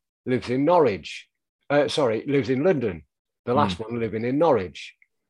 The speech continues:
Speaker 1: Well, Norwich is even further away. So these guys have literally driven eighty miles to break into a house with the,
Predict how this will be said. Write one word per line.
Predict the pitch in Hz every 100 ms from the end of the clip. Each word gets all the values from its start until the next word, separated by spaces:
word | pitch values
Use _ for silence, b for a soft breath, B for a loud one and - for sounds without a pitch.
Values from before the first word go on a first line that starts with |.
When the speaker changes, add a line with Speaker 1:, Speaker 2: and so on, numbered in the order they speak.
| _
Speaker 1:
Well, | 175 165
Norwich | 190 190 147
is | 147
even | 143 123
further | - 180 196 151 123
away. | 98 80 - _ _ _ _ _ - -
So | 165 156 156
these | 208 202
guys | 151 180 139
have | 127
literally | 180 196 156 135
driven | 120 - 117 98 -
eighty | 160 185 - 156 151
miles | 170 180 110 87 110 120 - _ _ _ _ _ _ _ _ _ _ _ -
to |
break | 101 131 170 165
into | 185 170 185
a | 175
house | 143 95 131 - - - _
with | 127 127
the, | 131